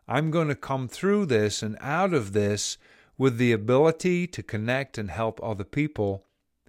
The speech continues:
who have gone through similar situations as I have. And as I began this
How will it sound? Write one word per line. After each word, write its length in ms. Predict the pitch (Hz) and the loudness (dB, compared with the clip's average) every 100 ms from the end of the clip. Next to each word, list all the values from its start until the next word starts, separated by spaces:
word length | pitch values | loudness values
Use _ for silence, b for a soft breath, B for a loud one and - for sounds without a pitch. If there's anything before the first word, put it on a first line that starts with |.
| _ _ - | _ _ -2
who 160 | 117 | 0
have 120 | 101 | 0
gone 240 | 101 107 95 | 0 0 -2
through 380 | - 104 98 95 _ - | -2 -2 -2 -8 _ -12
similar 360 | - 131 135 | -4 -4 -4
situations 1000 | - 110 - 110 104 98 - 98 95 - b b b b b | -6 -8 -4 0 0 0 -4 -8 -10 -14 b b b b b
as 180 | 110 95 | -4 0
I 200 | 98 90 | 2 2
have. 400 | 85 80 78 - _ _ _ _ _ _ _ _ _ _ _ _ _ | -2 -6 -10 -20 _ _ _ _ _ _ _ _ _ _ _ _ _
And 100 | 117 | 2
as 160 | 135 131 | 2 4
I 60 | |
began 400 | 123 120 139 170 | 2 4 4 2
this 180 | 160 127 | 0 -2